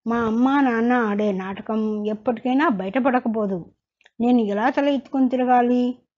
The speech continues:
నీ దయ వలన అది వెంటనే జరిగింది. నేను నా కాళ్ళ మీద నిలబడే సమ-, నాటికి ఈ కథ ఎవరికీ గుర్తుండదు. నీ శ్రమకు ప్రతిఫలంగా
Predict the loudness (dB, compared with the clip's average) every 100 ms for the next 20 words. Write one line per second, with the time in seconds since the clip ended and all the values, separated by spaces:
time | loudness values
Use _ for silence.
0 | _ -6 -2 0 0 0 0 2 2 2
1 | 0 0 -2 -4 0 0 2 0 -2 -4
2 | -8 -12 _ -8 -6 -2 0 0 -2 -6
3 | -4 0 2 2 2 2 2 0 0 -2
4 | -4 -14 -8 -6 -6 -8 -8 -4 -4 -8
5 | _ -20 _ -4 -2 -2 0 2 0 0
6 | -2 2 2 2 0 -2 0 -2 -8 -14
7 | -10 -8 -8 -4 -2 0 -2 -4 -6 -8
8 | -6 0 2 2 0 0 -2